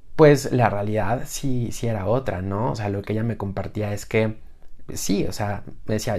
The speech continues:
"Yo por supuesto que me vine a hacer el máster, pero no soy la única, o sea,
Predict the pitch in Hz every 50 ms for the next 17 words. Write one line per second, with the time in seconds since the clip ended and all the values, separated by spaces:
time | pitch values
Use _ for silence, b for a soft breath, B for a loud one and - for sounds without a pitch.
0 | 104 110 110 113 110 110 - - 139 139 123 113 - 113 - - - 120 101 101
1 | 104 113 143 156 139 104 - - 104 104 104 104 101 101 - 143 139 - - 98
2 | 98 101 110 120 131 127 127 - - 107 101 95 95 101 113 131 143 135 117 101
3 | - - 95 90 101 - 104 - - 110 107 104